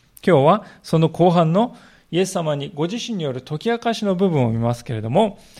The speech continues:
このところを通して、実を結ぶ信仰生活に必要なことをご一緒に、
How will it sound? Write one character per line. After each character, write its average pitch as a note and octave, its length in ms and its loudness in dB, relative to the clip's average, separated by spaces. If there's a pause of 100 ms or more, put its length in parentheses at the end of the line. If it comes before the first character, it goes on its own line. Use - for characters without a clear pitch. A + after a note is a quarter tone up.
(180)
こ E3 100 0
の E3 100 4
と E3 120 -4
こ D#3 160 0
ろ C#3+ 100 4
を C#3 60 4
通 C3 160 2
し - 120 -8
て、 D3+ 380 2 (300)
実 D3+ 180 0
を D#3+ 80 4
結 D#3+ 200 -2
ぶ D3+ 100 -4
信 D#3+ 240 -2
仰 E3 140 4
生 D#3+ 140 0
活 C#3 240 0
に C3 120 0
必 C#3 180 -6
要 D3 80 2
な D3 140 0
こ F3 160 -10
と G#3 120 -2
を D#3+ 60 0
ご C3+ 140 0
一 C3 80 -4
緒 C3+ 140 -4
に、 A#2+ 200 -2